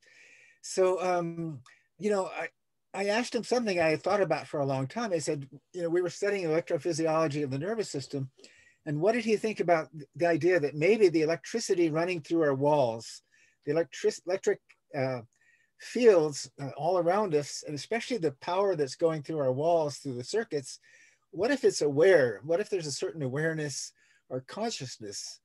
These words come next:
in the electrical system? Well, there, the whole, the class was small, about ten kids, and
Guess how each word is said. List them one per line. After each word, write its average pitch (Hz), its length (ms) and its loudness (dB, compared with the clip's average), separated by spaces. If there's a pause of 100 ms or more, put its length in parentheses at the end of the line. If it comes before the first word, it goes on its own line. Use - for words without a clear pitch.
(360)
in 123 140 -4
the 135 80 -2
electrical 143 680 -6
system? 104 580 -12 (720)
Well, 175 480 4
there, 156 240 2
the 131 100 -10
whole, 151 440 4
the 135 80 -10
class 190 400 2
was 135 120 -2
small, 147 300 0
about 110 240 -6
ten 131 260 -4
kids, 117 480 -4
and 110 440 -10